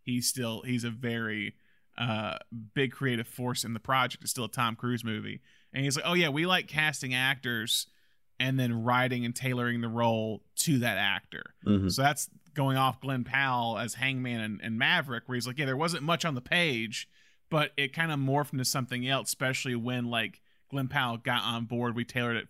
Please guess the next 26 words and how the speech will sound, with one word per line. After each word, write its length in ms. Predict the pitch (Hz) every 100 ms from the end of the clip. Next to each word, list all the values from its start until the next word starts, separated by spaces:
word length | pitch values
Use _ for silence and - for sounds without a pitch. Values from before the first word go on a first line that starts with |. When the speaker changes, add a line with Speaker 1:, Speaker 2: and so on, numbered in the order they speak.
| -
Speaker 1:
for, 480 | 127 120 110 104 - _ _ _ _
for 220 | 156 127 127
him." 400 | 123 104 - - -
Speaker 2:
Yeah. 220 | 85 85 - _ _ _ - _ - - -
Yeah, 180 | 104 95
that's 240 | 107 -
what, 200 | 117 -
that's 180 | 101 -
what 160 | 107 - - -
Qu-, 280 | - - 73
uh, 240 | 95 90
J. 160 | 101 98
Quentin 260 | - 87
Johnson 360 | 92 95 - 92
said 200 | - 90
when 120 | 90
he 60 | 92
first 300 | - 95 -
read 180 | 95 92
for 120 | -
Dale. 560 | 90 90 92 90 90 - - - - _
He 120 | 82
was 140 | 90 90
like, 180 | 85 -
"There's, 480 | 90 90 90 87 85
like, 240 | 85